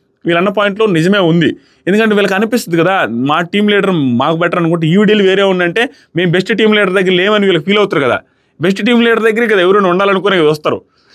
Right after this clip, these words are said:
So అది మంచిగానే చెప్పారు వీళ్ళు, వీళ్ళు అనడం. అదేదో నబీ-, నైనికాతోనే చెప్తే ఇంకా బాగుండేది కదా స్ట్రైట్గా. తర్వాత సరికి సీత విష్ణుతో ఏమంటదంటే, విష్ణుతో సీత, "బా మణికంఠ వైఫ్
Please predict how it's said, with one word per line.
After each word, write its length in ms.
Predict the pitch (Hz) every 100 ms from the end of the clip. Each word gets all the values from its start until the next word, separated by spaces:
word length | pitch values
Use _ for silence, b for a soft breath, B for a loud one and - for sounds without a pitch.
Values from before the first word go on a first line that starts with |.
| b -
So 100 | -
అది 100 | 208
మంచిగానే 440 | 190 196 247 226
చెప్పారు 240 | 196 160 151
వీళ్ళు, 160 | 143
వీళ్ళు 220 | 131 147
అనడం. 240 | 143 160 127 -
అదేదో 240 | 156 208
నబీ-, 400 | 220 175 196 185 143 127 117 110 110 110
నైనికాతోనే 480 | 160 208 220 220 208
చెప్తే 180 | 196
ఇంకా 120 | 202 202
బాగుండేది 340 | 180 180 143
కదా 80 | 131
స్ట్రైట్గా. 420 | 123 156 147 95 - b b b b b -
తర్వాత 180 | 240
సరికి 220 | 277 262 240
సీత 480 | - 254 247 247 - _ _ _ _ _ _ _
విష్ణుతో 1000 | 127 123 175 208 - 254 254 214 254 392
ఏమంటదంటే, 500 | 165 196 202 170 156
విష్ణుతో 500 | 175 151 190 139 113 107 -
సీత, 260 | 135 120 98 b b -
"బా 180 | 120 139
మణికంఠ 440 | 135 120 156 175
వైఫ్ 260 | 208 196